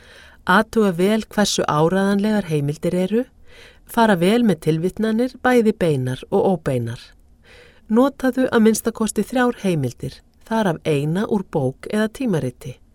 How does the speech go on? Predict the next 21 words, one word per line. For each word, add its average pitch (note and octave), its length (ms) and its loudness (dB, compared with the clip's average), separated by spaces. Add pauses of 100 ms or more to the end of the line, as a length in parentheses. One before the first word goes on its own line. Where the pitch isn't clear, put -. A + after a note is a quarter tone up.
(600)
Og D#3+ 100 -2
reyndu F#3 400 2
að F#3+ 80 2
hafa D3 300 -2
þær F3 240 -4
úr F3 180 -6
ýmsum A3 400 -2
áttum. C3 460 -6 (720)
Þú C4+ 180 -2
getur A3 240 0
valið G3+ 380 2
þér C#3 120 -2 (120)
efni A3+ 260 -2
hér D#3+ 300 0 (120)
til G3 140 -4
að F#3+ 120 -2
skrifa C#3+ 420 0
um. C3+ 160 -2 (2500)
Sjö A#3 440 6
undur D#3 400 2
veraldar, G#3+ 500 -2